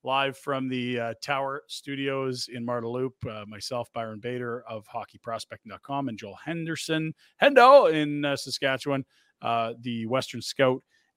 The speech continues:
uh, for F C Hockey, Future Considerations Hockey, and the Director of Scouting for puck preps dot com. And Byron, you guys and F C Hockey offering, uh, well, a little, little, uh,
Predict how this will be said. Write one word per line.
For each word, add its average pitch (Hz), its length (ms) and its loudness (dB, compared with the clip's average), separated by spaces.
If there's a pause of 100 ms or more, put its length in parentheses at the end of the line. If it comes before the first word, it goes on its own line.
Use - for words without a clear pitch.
(140)
uh, 117 260 -2
for 117 400 -4 (140)
F - 120 0
C - 160 -10
Hockey, 123 300 -4
Future - 260 -12
Considerations - 460 -14
Hockey, 131 420 0
and 120 280 -6
the 113 120 -8
Director 127 300 -4
of 110 80 -8
Scouting 123 400 0 (340)
for 101 200 -6
puck - 340 -2
preps - 340 -2
dot 107 240 -2 (100)
com. 143 440 4 (420)
And 135 120 -4
Byron, 180 400 8
you 180 240 -2
guys 175 420 4
and 170 320 -2
F 165 100 0
C 170 140 -4
Hockey 151 560 -2 (400)
offering, 156 680 0
uh, 147 320 0
well, 131 240 -4
a - 20 -2
little, 143 460 -4 (840)
little, 87 380 -20
uh, 90 160 -20